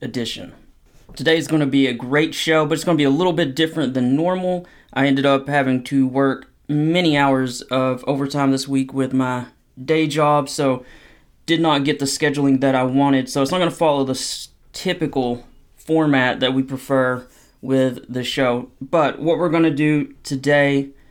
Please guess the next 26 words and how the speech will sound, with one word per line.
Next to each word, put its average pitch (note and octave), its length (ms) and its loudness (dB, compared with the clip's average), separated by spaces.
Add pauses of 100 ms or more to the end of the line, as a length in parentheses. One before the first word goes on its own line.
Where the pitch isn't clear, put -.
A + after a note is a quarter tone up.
(160)
is B2 140 -6
the B2+ 80 -4
following. A#2 520 -2 (520)
We're C#3 100 -6
gonna C#3+ 180 2
begin D3+ 720 0
with C3+ 220 0
an C3 160 0
update D3+ 480 0
on C3+ 100 2
the B2+ 80 0
Ukrainian C#3+ 840 0
of-, A#2+ 260 -8
counteroffensive C#3 1000 0
across C3 420 -2
the B2+ 140 -6
entire C3+ 420 0
front, C3+ 480 -2 (480)
kind C#3 160 0
of B2+ 100 -2
going C3+ 260 2
into B2+ 200 0
some B2 220 -6 (100)
detail C#3+ 600 0
on A#2+ 240 -2
that. B2 520 0